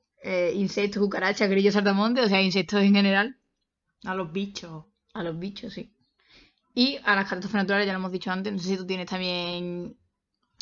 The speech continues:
Speaker 2: Pues mira, yo, como bien has dicho antes, se, se repite varias veces al fracaso. El fracaso que va ligado un poco con, con la ansiedad y demás. La, a la soledad no elegida, como comentábamos antes.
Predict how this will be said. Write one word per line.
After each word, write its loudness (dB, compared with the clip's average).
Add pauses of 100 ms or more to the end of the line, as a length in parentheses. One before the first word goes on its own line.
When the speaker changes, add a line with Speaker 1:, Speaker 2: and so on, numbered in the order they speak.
(140)
Speaker 2:
Pues -8
mira, -6
yo, -8 (180)
como -2
bien -2
has -2
dicho -4
antes, -4
se, -6
se -12
repite -8
varias -6
veces -8
al -6
fracaso. -12 (680)
El -6
fracaso -6
que -4
va -2
ligado -2
un 0
poco -4
con, -2
con -6
la -6
ansiedad -8
y -6
demás. -6 (600)
La, 0
a -6
la -4
soledad -6
no 0
elegida, -4
como -10
comentábamos -4
antes. -4